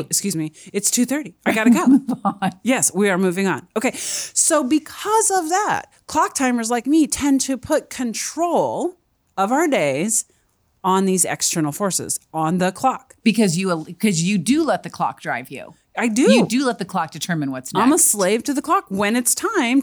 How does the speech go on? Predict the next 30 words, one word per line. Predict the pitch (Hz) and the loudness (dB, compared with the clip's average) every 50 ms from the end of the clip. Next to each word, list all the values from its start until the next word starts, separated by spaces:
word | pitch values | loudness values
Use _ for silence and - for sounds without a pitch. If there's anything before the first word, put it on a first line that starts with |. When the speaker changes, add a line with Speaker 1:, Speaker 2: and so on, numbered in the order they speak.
| - - - | 2 0 0
Speaker 1:
to, | 240 226 226 240 | 0 0 -2 -2
when | 233 - 151 180 | -6 -6 -6 -4
it's | 165 147 151 - | -4 -4 -4 -4
time, | - 220 165 147 151 151 | -2 -2 -2 -2 -2 -2
oh | 147 151 | -2 -2
my | 147 151 | -2 -2
God, | 151 147 147 | -4 -4 -4
that's | 156 160 147 - - | -4 -2 -2 -2 -2
hilarious. | - 160 165 165 147 151 156 123 101 - - - - - - - - - - - | -4 -4 -8 -6 -6 -4 -6 -6 -6 -8 -12 -14 -16 -16 -16 -16 -18 -10 -4 0
I'm | 196 233 262 | 2 2 2
a | 311 339 | 2 2
slave | - - - 277 277 302 - | 2 0 0 0 0 0 0
to | - 311 302 | 0 0 0
the | 311 | -2
clock | - - - 320 330 302 - 208 190 | -2 -2 -2 0 0 0 -2 -4 -10
<laughs> | 180 - 185 | -10 -8 -4
during | 175 202 202 202 214 233 226 220 | -2 0 0 0 0 0 0 0
these | 220 226 - - - | 0 2 2 2 2
sets, | 196 160 - - - - - | 0 -2 -4 -6 -10 -12 -8
these | 175 175 185 180 | -6 -4 -2 0
set | - - 170 151 131 - | 0 0 0 0 -2 -2
hours | - 131 143 139 147 151 151 | -4 -4 -4 -2 -4 -4 -4
at | 151 131 110 | -4 -6 -6
work | 110 - - - - _ - - _ _ _ _ - | -8 -10 -12 -14 -18 _ -20 -20 _ _ _ _ -4
and, | 185 185 180 - - | -2 -2 -2 -2 -2
and | 165 165 151 | -2 0 0
sometimes | - 165 143 151 147 135 131 127 127 - - | 0 -2 -2 -4 -4 -6 -6 -4 -6 -6 -6
not | - 151 143 131 - - - | -6 -6 -6 -6 -8 -10 -14
work, | - 73 - - _ _ _ - | -16 -16 -16 -18 _ _ _ -8
right? | 151 156 - | -8 -8 -8